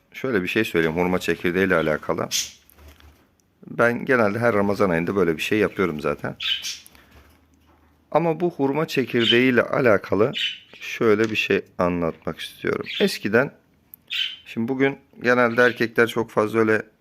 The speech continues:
büyük cüzdan taşımıyorlar. İşte küçük, sadece kredi kartlarının sığacağı, işte biraz da paranın gireceği böyle ufak tefek şeyler taşıyorlar.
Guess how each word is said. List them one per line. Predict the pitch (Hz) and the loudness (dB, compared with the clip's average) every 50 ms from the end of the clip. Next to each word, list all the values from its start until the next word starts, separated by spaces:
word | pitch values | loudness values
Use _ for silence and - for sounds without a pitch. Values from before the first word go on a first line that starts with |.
| _ _ - | _ _ -4
büyük | 110 113 107 107 | -4 -4 -4 -4
cüzdan | - - 98 95 104 104 98 | -6 -6 -4 -2 0 -2 -2
taşımıyorlar. | - - 92 - - 92 85 80 78 78 76 - - - _ - | -2 -4 -4 -4 -4 -6 -4 -4 -4 -4 -4 -6 -6 -10 _ -20
İşte | - - - - 92 87 - | -20 -16 -10 -8 -8 -8 -8
küçük, | - - - - 98 - - | -12 -14 -12 -12 -12 -12 -6
sadece | - 104 101 98 95 | -2 0 0 0 0
kredi | 92 - - 95 95 98 95 | -2 -4 -4 -2 -2 -2 0
kartlarının | - 92 87 - - - 90 90 87 | 0 -2 -2 -2 -2 -4 -4 -4 -4
sığacağı, | - - - 87 82 87 85 90 87 | -6 -4 -4 -4 -4 -2 -2 -2 -2
işte | 85 - - - 90 | -4 -8 -10 -10 -8
biraz | 87 90 87 82 80 | -6 -4 -4 -4 -4
da | 87 - | -6 -4
paranın | - 85 85 87 87 90 92 - - | -4 -4 -4 -4 -4 -6 -8 -10 -12
gireceği | - 76 80 107 104 90 87 87 87 | -12 -12 -12 -8 -4 -2 -2 -2 -2
böyle | 85 85 85 87 - - - - - | -2 -2 -4 -4 -6 -8 -16 -16 -8
ufak | - 98 95 - | -4 -4 -4 -4
tefek | - 80 85 85 - | -4 -6 -6 -6 -8
şeyler | - - 92 90 90 | -6 -6 -4 -4 -6
taşıyorlar. | 90 - - - - - - - - | -8 -8 -10 -10 -10 -12 -12 -12 -14